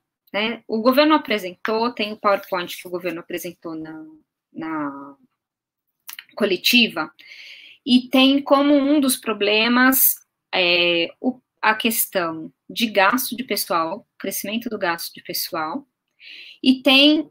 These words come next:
o problema, tem, tem três, três problemas fundamentais: questão de gasto de pessoal, a questão do número, fragmentação de carreiras, um grande número de carreiras,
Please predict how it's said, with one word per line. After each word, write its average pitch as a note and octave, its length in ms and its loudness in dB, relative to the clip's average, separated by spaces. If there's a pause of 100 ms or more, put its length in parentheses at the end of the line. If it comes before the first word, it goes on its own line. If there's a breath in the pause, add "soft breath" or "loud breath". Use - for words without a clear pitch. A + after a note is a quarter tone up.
o B3 100 -8
problema, A3 840 -4 (140)
tem, A#3 260 -2
tem A#3+ 340 -2 (240)
três, - 240 -2 (340)
três C4 220 -4
problemas G3 540 -6
fundamentais: F#3 500 -10
questão G#3+ 260 -6
de G3 100 -6
gasto F3+ 260 -4
de - 60 -16
pessoal, G3 640 0
a B3 80 0
questão G#3 360 -8
do G3 100 -14
número, G3 480 -8 (320)
fragmentação G3+ 800 -2
de A#3+ 100 -2
carreiras, F#3 600 -6
um F#3+ 80 -10
grande G3+ 280 -6
número F3 300 -16
de - 100 -14
carreiras, - 800 -12